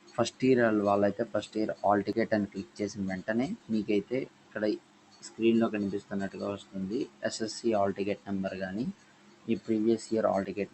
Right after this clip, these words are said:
number ఇచ్చారు. So ఎస్ఎస్సి all ticket number కానీ date of birth కానీ ఎంటర్ చేసి get all ticket అని క్లిక్ చేసినట్లయితే కనుక మీ all ticket అనేది రావడం అనేది జరుగుతుందన్నమాట. ఇక్కడ సెకండ్ ఇయర్ all tickets అని ఉంది కదా, సెకండ్ ఇయర్ all tickets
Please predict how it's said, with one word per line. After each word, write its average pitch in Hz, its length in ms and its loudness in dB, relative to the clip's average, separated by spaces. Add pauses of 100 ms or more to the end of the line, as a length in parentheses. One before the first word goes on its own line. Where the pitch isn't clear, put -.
number 92 240 -6 (560)
ఇచ్చారు. 101 320 -4 (160)
So - 80 -10 (100)
ఎస్ఎస్సి - 380 -6
all 98 120 2
ticket 101 280 -2
number 101 280 2
కానీ 131 220 2
date 98 180 -2
of 92 80 0
birth 95 160 -2 (120)
కానీ 101 160 -2
ఎంటర్ 92 260 -14
చేసి 101 180 -8 (140)
get 104 100 -2 (160)
all 98 200 4
ticket 104 320 -4
అని 143 180 0 (480)
క్లిక్ 117 240 -2
చేసినట్లయితే 107 640 0 (100)
కనుక 98 160 -4 (120)
మీ 120 60 0 (120)
all 95 160 2
ticket 98 340 -4
అనేది 101 300 2 (1000)
రావడం 104 340 4
అనేది 104 240 0
జరుగుతుందన్నమాట. 98 680 -4
ఇక్కడ 123 240 -8
సెకండ్ 123 320 0
ఇయర్ 117 140 2 (120)
all 104 180 4
tickets 101 320 -6
అని 104 120 -4 (120)
ఉంది 101 220 -6
కదా, 104 120 -4 (120)
సెకండ్ 120 280 2
ఇయర్ 117 180 0
all 101 180 -2
tickets 101 300 -12